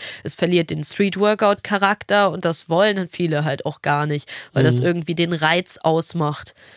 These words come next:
Speaker 1: Dass man sich halt einfach, man hat keine höhere Instanz, man hat nur sich untereinander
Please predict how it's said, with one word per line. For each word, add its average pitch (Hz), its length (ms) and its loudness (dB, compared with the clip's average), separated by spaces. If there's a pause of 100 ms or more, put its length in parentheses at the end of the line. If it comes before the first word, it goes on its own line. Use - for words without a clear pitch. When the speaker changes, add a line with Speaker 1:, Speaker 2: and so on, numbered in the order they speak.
(300)
Speaker 1:
Dass 170 180 0
man 160 140 -2
sich 165 200 -4
halt 180 160 0
einfach, 165 500 -2
man 165 200 -2
hat 185 140 -8
keine 175 280 0
höhere 190 340 2
Instanz, 180 760 -2 (280)
man 170 160 0
hat 185 200 -2
nur 190 260 2
sich 175 320 0
untereinander 196 1040 0